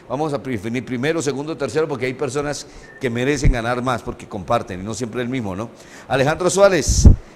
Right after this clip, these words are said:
también está en la sintonía. Socorro Prada, José, esa vieja no tiene hijos que le vende la droga a los muchachos miserables que la guardan un buen rato, sí, la que capturaron.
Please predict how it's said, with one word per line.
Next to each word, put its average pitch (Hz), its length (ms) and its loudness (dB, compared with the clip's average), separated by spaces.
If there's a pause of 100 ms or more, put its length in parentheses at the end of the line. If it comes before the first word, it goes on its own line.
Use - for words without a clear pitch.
(120)
también 123 220 -2
está 147 140 8
en 156 60 6
la 160 60 2
sintonía. 127 580 0 (340)
Socorro 156 380 2
Prada, 175 300 6
José, 165 460 4
esa 160 180 4
vieja 185 220 6
no 190 120 0
tiene 185 220 0
hijos 190 300 2
que 170 180 -4
le 135 140 0
vende 160 200 0
la 165 120 2
droga 170 220 4
a - 20 4
los 170 100 0
muchachos 156 420 -4
miserables 151 440 0
que 143 80 -6
la 135 80 -2
guardan 143 260 -2
un 160 80 -6
buen 156 120 -4
rato, 147 220 -4
sí, 123 120 -10
la 131 120 -6
que 110 120 -10
capturaron. 110 520 -6